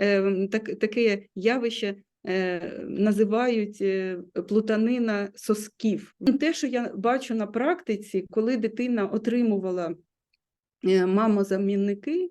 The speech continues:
і потім ми намагаємося годувати грудьми, достатньо декілька нормальних годувань грудьми, щоб дитина вже, ем, відчула дискомфорт, коли до ротика знов попадає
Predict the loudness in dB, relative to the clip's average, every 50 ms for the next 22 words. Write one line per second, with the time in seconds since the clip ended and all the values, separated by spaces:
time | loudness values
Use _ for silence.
0 | -6 -8 -8 -6 -6 -4 -2 -2 -2 -2 -2 -4 -4 -4 -2 -2 -2 -2 -4 -4
1 | -2 -4 -2 -2 -4 -6 -8 -8 -8 -6 -6 -4 -4 -4 -6 -6 -8 -6 -4 -4
2 | -4 0 0 0 0 0 -2 -8 -20 -20 -20 -16 _ 2 4 4 4 2 0 0
3 | 4 4 4 4 4 2 0 0 0 -2 0 2 2 4 4 2 0 -2 -4 -4
4 | -4 -6 -8 -8 -8 -10 -16 _ _ _ 0 2 4 4 4 2 2 2 2 0
5 | 0 2 2 2 2 0 0 -2 -4 -2 -4 -4 -2 -2 0 0 0 0 -2 -2
6 | -2 -2 -2 0 -2 0 2 2 0 0 -2 -8 _ _ _ _ -16 -14 -4 0
7 | 0 0 0 -2 -6 -6 -6 -6 0 0 0 0 0 -4 -4 -4 -2 2 2 2
8 | 2 0 -4 -6 -4 -2 -2 -2 -2 -4 -8 -12 _ _ _ _ _ -2 0 2
9 | 4 4 4 4 4 4 2 0 -2 -4 -8 -6 -4 -4 -2 -2 -2 -2 -4 -4
10 | -4 -2 0 2 2 2 2 2 0 0 0 -2 -2 -2 0 2 2 2 2 2
11 | 0 -4 -6 -4 -2 0 0 0 0 0 -2 -4 -8 _ _ _ _ -12 -10 -6
12 | 0 0 2 4 4 4 2 2 0 -6 -8 -6 -8 -8 -4 -2 -2 0 0 -2
13 | -2 -4 -4 -2 0 -2 0 0 2 2 4 4 2 2 0 -2